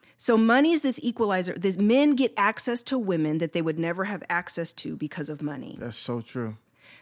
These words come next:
Speaker 1: Women do it because men will sleep with just about anything.
Speaker 2: That's true.
Speaker 1: And especially if it's private or secret and no one has to know.
Speaker 2: Mm-hmm.
Speaker 1: So I've seen women who are fives,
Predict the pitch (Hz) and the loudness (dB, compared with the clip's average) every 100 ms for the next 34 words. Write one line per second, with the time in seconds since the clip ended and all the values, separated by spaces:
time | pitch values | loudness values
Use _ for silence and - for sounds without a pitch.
0 | - 175 180 233 440 494 294 165 151 160 | -8 0 4 4 4 4 4 4 2 0
1 | - 202 233 196 180 214 466 427 226 - | -2 -4 0 2 4 4 2 2 0 0
2 | 240 269 185 - 175 165 160 160 180 165 | 0 0 0 -2 -2 0 -2 2 2 2
3 | 147 131 - 143 - 120 - - 123 117 | 0 -8 -8 -12 -14 -14 -12 -12 -12 -12
4 | _ _ _ _ - 190 180 - 330 - | _ _ _ _ 2 4 4 2 2 2
5 | 226 190 180 151 - 190 175 170 151 139 | 0 0 -2 -6 -2 0 2 2 0 -2
6 | - 202 - 156 156 160 156 160 165 151 | -2 -4 -4 -4 0 0 0 -2 -4 -4
7 | - 151 180 165 - 113 117 139 156 180 | -4 -2 0 -2 -4 -8 -4 -2 2 4
8 | 196 - 208 180 180 247 302 330 330 320 | 4 4 0 0 2 2 4 2 0 -4
9 | _ 233 220 202 196 190 _ _ _ _ | _ -4 0 0 -4 -8 _ _ _ _
10 | _ _ _ _ _ _ _ - 175 175 | _ _ _ _ _ _ _ 0 0 2
11 | - 220 160 165 175 - - | 4 6 6 4 0 -2 -4